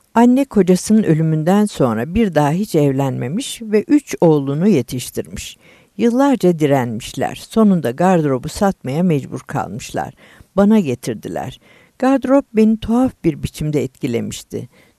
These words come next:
Dükkanın bir köşesine yerleştirdim onu. Uzun uzun bakıp ona düşüncelere dalıyordum. Onarılması gereken yerleri vardı. İyi bir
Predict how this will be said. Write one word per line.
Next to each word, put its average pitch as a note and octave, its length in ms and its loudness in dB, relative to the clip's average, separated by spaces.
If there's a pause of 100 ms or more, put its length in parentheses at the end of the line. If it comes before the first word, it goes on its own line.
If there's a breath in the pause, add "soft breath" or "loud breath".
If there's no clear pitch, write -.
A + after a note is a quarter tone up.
Dükkanın G3+ 480 0
bir A#3+ 80 0
köşesine D3+ 640 -4
yerleştirdim A#2+ 880 -4
onu. G2 300 -10 (200)
Uzun A#3 320 0
uzun D3 360 -4
bakıp D3+ 320 -4 (220)
ona C#3+ 400 -4 (420 soft breath)
düşüncelere G#3 800 2
dalıyordum. A#2 720 -4 (640 soft breath)
Onarılması G#3+ 640 2
gereken G3 480 0
yerleri E3+ 600 2
vardı. F2 360 -4 (120)
İyi G3 300 -2
bir F#3 260 0